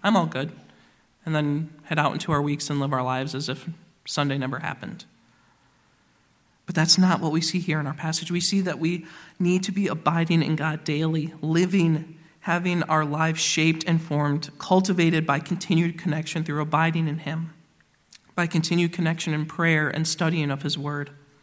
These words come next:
We see Jesus throughout his ministry taking time to be alone with the Father, connecting with him in prayer,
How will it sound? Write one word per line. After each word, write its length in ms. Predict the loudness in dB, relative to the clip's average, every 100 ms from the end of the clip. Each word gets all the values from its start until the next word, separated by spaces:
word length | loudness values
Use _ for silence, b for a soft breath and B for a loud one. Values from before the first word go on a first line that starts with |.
| b b b b b b b b b b b b
We 80 | 0
see 160 | 2 2
Jesus 340 | 4 4 4
throughout 220 | 6 6
his 160 | 4 6
ministry 360 | 6 6 4
taking 320 | 0 0 0 0
time 280 | 2 2
to 100 | 2
be 100 | 2
alone 380 | 2 2 4 4
with 80 | 2
the 80 | 0
Father, 300 | 0 0 0
connecting 560 | -2 0 0 0 0
with 160 | 0 0
him 120 | -2
in 120 | -2
prayer, 420 | 0 0 2 0